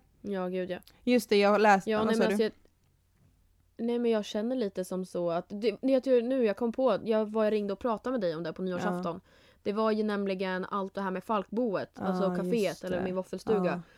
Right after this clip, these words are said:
Speaker 1: Det var ju det jag pratade med dig om, och då sa jag att jag skulle ta tag i det nu i januari, för att det är ju allt det här med restriktionerna, kommer jag få öppna, kommer jag
Speaker 2: Ja.
Speaker 1: inte, jag måste hitta lösningar. Det var det jag ringde och pratade med dig
Speaker 2: Just
Speaker 1: om.
Speaker 2: det.
Speaker 1: Och jag sa
Speaker 2: Just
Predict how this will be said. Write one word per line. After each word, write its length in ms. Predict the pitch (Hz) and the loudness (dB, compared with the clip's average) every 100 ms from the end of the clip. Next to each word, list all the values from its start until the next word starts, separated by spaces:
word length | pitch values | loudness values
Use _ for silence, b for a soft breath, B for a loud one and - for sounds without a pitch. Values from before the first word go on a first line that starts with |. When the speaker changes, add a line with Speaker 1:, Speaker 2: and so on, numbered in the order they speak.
| B - | B 0
Speaker 1:
Det 60 | |
var 100 | 226 | 4
ju 60 | 240 | 6
det 240 | 196 277 | 4 4
jag 140 | 254 214 | 4 4
pratade 280 | 226 208 | 0 0
med 80 | 240 | 0
dig 120 | 196 165 | 0 0
om, 160 | 165 | -2
och 80 | 208 | -2
då 80 | 208 | -4
sa 260 | - 233 | -2 -2
jag 60 | 190 | 0
att 60 | 185 | -4
jag 100 | 190 | -4
skulle 140 | 196 | -4
ta 140 | - | -4
tag 360 | 190 254 240 208 | -4 -2 -2 -2
i 40 | |
det 160 | 180 170 | -2 -2
nu 300 | 175 170 165 | -2 -2 -4
i 100 | - | -4
januari, 560 | 185 190 247 208 170 165 | -4 0 0 2 0 -4
för 120 | - | -6
att 40 | |
det 60 | 185 | -4
är 20 | |
ju 60 | 170 | -4
allt 180 | 175 | -4
det 60 | 185 | -6
här 40 | |
med 80 | 180 | -6
restriktionerna, 800 | 170 - 175 254 247 233 233 220 | -6 -8 -4 0 0 2 2 0
kommer 260 | - 180 165 | -2 -6 -6
jag 80 | |
få 60 | - | -6
öppna, 460 | - 196 - 214 196 | -6 -6 -6 -4 -4
kommer 200 | 175 175 | -4 -2
jag 100 | 190 | 0
Speaker 2:
Ja. 200 | - 175 | 0 0
Speaker 1:
inte, 120 | 214 208 | 0 0
jag 80 | 180 | -2
måste 200 | 175 175 | -8 -8
hitta 120 | 160 | -8
lösningar. 720 | 170 196 196 - 208 202 196 B B B | -4 -2 -2 -4 -6 -4 -6 B B B
Det 100 | 220 | -2
var 100 | 220 | -2
det 220 | 202 269 | 2 4
jag 120 | 294 262 | 6 6
ringde 140 | 220 | 4
och 60 | 208 | 2
pratade 280 | 254 233 269 | 0 2 0
med 80 | |
dig 60 | 202 | 0
Speaker 2:
Just 80 | 214 | -2
Speaker 1:
om. 60 | |
Speaker 2:
det. 460 | 202 175 - _ - | -4 -10 -14 _ 0
Speaker 1:
Och 100 | 220 | 4
jag 160 | 226 214 | 4 6
sa 220 | 247 | 4
Speaker 2:
Just 40 | 262 | 4